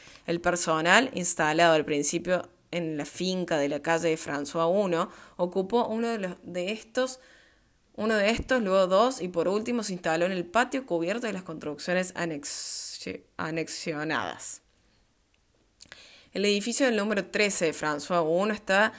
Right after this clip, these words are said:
entonces ocupado por la Oficina de Control Económico.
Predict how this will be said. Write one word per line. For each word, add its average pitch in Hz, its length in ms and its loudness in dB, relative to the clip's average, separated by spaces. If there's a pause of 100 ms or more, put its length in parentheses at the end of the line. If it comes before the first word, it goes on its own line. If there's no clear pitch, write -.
(240)
entonces 208 540 0
ocupado 185 400 2
por 185 100 -4
la 160 80 0
Oficina 175 440 -2
de 226 100 -2
Control 170 400 0
Económico. 139 760 -6